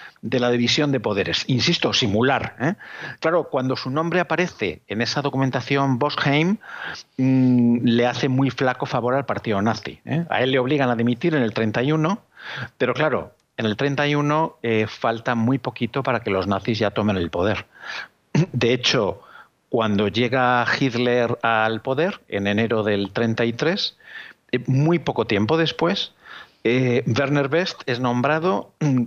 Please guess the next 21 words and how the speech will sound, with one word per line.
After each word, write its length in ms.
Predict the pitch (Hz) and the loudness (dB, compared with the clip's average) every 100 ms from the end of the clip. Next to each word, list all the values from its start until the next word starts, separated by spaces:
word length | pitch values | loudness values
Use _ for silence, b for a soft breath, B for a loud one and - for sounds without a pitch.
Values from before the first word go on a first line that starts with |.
| - | -2
comisionado 1040 | - 123 123 - 120 120 143 147 170 185 - | -2 0 2 2 2 2 0 0 0 0 0
de 200 | 113 107 | -2 -2
policía 640 | 107 104 - 139 147 160 | 0 -2 0 0 2 0
en 220 | 120 107 104 | 0 0 0
Hessen. 760 | - 127 - 80 78 101 - _ B B B B B - | 0 -2 -2 -2 -4 -10 -14 _ B B B B B 0
Y, 420 | 160 151 156 - _ | 4 4 2 -2 _
mm, 320 | 123 123 123 113 | 0 4 4 2
dos 240 | 165 165 | 0 2
meses 360 | 160 143 151 135 | 0 0 -2 -2
después, 460 | 135 - 208 208 | -4 0 -2 2
en 80 | 120 | 0
julio 540 | - 175 175 175 262 - _ _ | 2 0 2 2 0 -6 _ _
de 160 | 110 117 | -4 0
mil 160 | 139 | 2
novecientos 400 | 143 127 143 131 | 2 2 0 0
treinta 220 | 151 151 156 | -2 0 0
y 20 | |
tres, 240 | 165 175 | 0 0
es 140 | 165 139 | 0 2
nombrado 320 | 131 160 190 | 2 2 2
gobernador, 640 | 131 113 98 101 104 - | 2 0 0 0 -2 -4